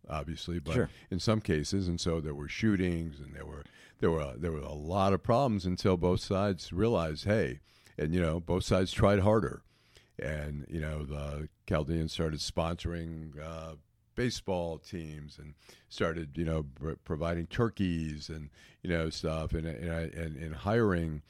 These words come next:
Speaker 1: some of the people in the community. And, and so I think they got to know each other and realized that,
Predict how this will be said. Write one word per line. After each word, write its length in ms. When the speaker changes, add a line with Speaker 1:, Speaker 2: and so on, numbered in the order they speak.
Speaker 1:
some 280
of 80
the 300
people 300
in 80
the 80
community. 640
And, 220
and 220
so 520
I 80
think 460
they 200
got 260
to 100
know 220
each 220
other 460
and 180
realized 640
that, 340